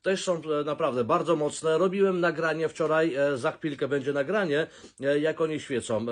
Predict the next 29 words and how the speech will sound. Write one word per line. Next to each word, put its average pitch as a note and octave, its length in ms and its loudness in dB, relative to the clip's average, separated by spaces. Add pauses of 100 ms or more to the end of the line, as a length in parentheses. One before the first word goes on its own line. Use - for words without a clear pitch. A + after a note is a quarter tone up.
(160)
E, A#2+ 40 -2
świeci F#3+ 360 -4
tak, C3+ 180 -4
oczywiście E3 460 -2
białe D#3+ 280 0
ś-, - 80 -8
prze-, D3 480 -4
białe D#3 300 -2
światło D#3 420 -4
jest D#3+ 260 -2
i C#3+ 420 -2
dodatkowo C#3+ 500 -2
jeszcze C3 220 -4
żółte A#2+ 460 -4
światło. C3 540 -2 (420)
To F#3+ 120 2
jest D#3+ 120 -2
model E3+ 340 0
B F#3+ 180 0
siedemdziesiąt E3 680 -4
jeden, C#3 440 0 (280)
e, C3+ 40 -6
kosztuje E3 440 -2
sto - 200 -4
piętnaście E3+ 480 -6
złotych D3+ 340 -4
za D3 140 2
dwie D#3+ 220 -2
sztuki. G#2+ 400 -8